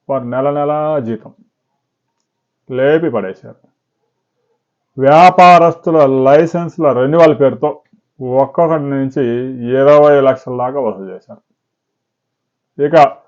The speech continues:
మిర్చి యార్డుకి వచ్చే సరుకెంత, బయటికి వెళ్ళే సరుకెంత లెక్కలే లేవు. ఒక డెకాయిట్, గుంటూరు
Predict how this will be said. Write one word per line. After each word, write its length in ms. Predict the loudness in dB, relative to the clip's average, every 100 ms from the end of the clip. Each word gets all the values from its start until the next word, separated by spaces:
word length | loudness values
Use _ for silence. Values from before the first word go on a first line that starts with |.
| _ _ _ _
మిర్చి 340 | -6 -6 2 6 8
యార్డుకి 300 | 6 4 0
వచ్చే 220 | 0 0 -2 -2
సరుకెంత, 500 | -6 -2 0 0 -4 -6 -8 _ _ _ -6 0
బయటికి 320 | 0 0 -2 0
వెళ్ళే 220 | 0 -4 -6
సరుకెంత 500 | -10 -6 -4 -6 -8 -12 _ -18 -10 -8
లెక్కలే 640 | -8 -10 -2 -2 -2 -4 -6 -6 -8
లేవు. 320 | -8 -12 -16 _ _ _ _ _ _ _ _ _ _ _ _ _ _ _ _ _ _ _ _ -2
ఒక 200 | 0 0 0 0
డెకాయిట్, 460 | 4 6 4 2 -14 _ _ _ _ _ -12
గుంటూరు 680 | -4 -2 -2 2 2 2